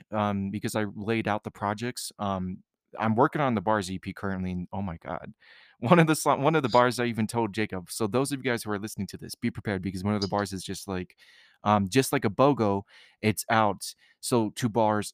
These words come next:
or two balls are better than one. They both go." <laughs> So I got comedy bars. I got, I got a lot of shit in, in that E P. So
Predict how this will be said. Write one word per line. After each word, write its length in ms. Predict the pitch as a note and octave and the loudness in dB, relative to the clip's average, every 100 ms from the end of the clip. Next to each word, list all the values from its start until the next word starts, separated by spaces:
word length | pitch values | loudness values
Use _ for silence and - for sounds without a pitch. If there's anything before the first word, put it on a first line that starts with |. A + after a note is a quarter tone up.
| - | 0
or 140 | G#2+ | 0
two 220 | - C3+ | 2 -2
balls 420 | A2+ A#2 A#2+ A2+ | 0 0 2 2
are 60 | G2+ | -2
better 280 | F2 G#2+ G2+ | -2 -2 -2
than 240 | F#2+ E2+ | -2 -2
one. 260 | G#2 F#2+ F2 | 0 0 -2
They 80 | G2 | -4
both 300 | E2 G2+ - | -2 -4 -2
go." 340 | G#2+ F2+ E2 _ _ _ - - | -4 -4 -8 _ _ _ -10 4
<laughs> 100 | F3 - _ _ - _ _ _ | 4 4 _ _ -20 _ _ _
So 420 | - D3 D3 A#2+ - - _ - | 0 6 8 6 0 -18 _ 0
I 220 | A2+ C3+ | 6 6
got 220 | D#3 C#3 | 6 4
comedy 360 | - D3 D3+ C#3+ | 4 0 0 0
bars. 340 | C3+ C#3 C#3+ | 4 4 2
I 140 | A#2+ A2 | 0 0
got, 240 | A#2 G#2+ - - - - | 0 0 -4 -20 -16 -6
I 100 | A#2+ | -4
got 180 | A#2+ A2 | -2 -2
a 40 | |
lot 220 | G2+ G2+ G2 | -2 -2 -4
of 100 | F2 | -8
shit 260 | - G2+ - | -10 -10 -6
in, 260 | G2+ G2+ | -4 -4
in 120 | A2 G2+ | -6 -6
that 140 | F#2+ | -6
E 80 | F#2+ | -10
P. 200 | - F#2+ | -14 -16
So 300 | - E2 | -14 -16